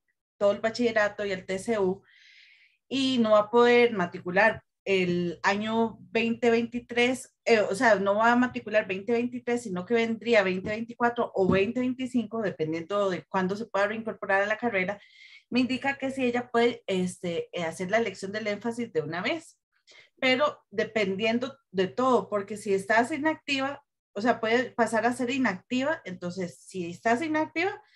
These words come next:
eh, no sería como apto que te matricules de una vez en el énfasis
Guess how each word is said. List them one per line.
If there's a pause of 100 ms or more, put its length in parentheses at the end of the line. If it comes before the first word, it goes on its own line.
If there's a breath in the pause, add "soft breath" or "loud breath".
(480 soft breath)
eh,
no
sería
como (340)
apto
que
te
matricules
de
una
vez
en
el
énfasis